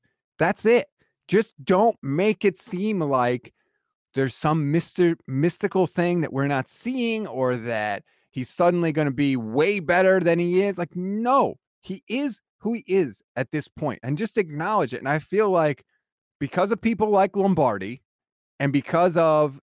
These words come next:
the fact that they just played the Rams, who he always owns,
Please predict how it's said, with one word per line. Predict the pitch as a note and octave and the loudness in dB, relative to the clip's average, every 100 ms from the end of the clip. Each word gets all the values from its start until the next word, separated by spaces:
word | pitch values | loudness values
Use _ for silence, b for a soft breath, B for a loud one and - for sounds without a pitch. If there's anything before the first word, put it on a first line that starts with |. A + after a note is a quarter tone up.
| _ | _
the | C#3+ | -4
fact | D3+ D3+ - | 0 0 0
that | - | -4
they | C3+ | -4
just | A2 C#3+ - | -2 -4 -2
played | E3 E3+ | -2 -2
the | E3+ | 0
Rams, | F3 F#3 B2+ A2 - | 0 0 -2 -4 -6
who | B2 | -6
he | B2 C3 - | -6 -6 -6
always | B2 C#3 E3 F3 D#3 | -4 0 2 2 2
owns, | G3+ B2 F2+ F#2+ - | 0 0 -4 -10 -14